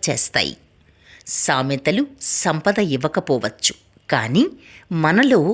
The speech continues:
ఆలోచనలు పెంచుతాయి. కొటేషన్లు కోరికలు తీర్చకపోవచ్చు, కానీ కొత్త అర్థాన్ని చూపిస్తాయి. మంచి మాటలు మరణాన్ని ఆపలేవు, కానీ మనశ్శాంతిని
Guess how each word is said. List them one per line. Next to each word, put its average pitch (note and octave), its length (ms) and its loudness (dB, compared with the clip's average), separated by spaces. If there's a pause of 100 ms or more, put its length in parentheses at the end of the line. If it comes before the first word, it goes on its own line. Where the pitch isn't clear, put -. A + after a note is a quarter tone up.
(380)
ఆలోచనలు A#3+ 600 2
పెంచుతాయి. C3 500 -2 (720)
కొటేషన్లు D#3 680 0 (260)
కోరికలు G#3+ 500 2 (120)
తీర్చకపోవచ్చు, D3 880 -2 (460)
కానీ C3 340 0 (480)
కొత్త E3 380 0 (120)
అర్థాన్ని G#3 500 -2 (100)
చూపిస్తాయి. A#2 580 -4 (840)
మంచి E4+ 300 2 (160)
మాటలు E3 380 0 (460)
మరణాన్ని G3+ 540 2 (260)
ఆపలేవు, B2+ 480 -2 (420)
కానీ B2+ 300 0 (680)
మనశ్శాంతిని F3 720 0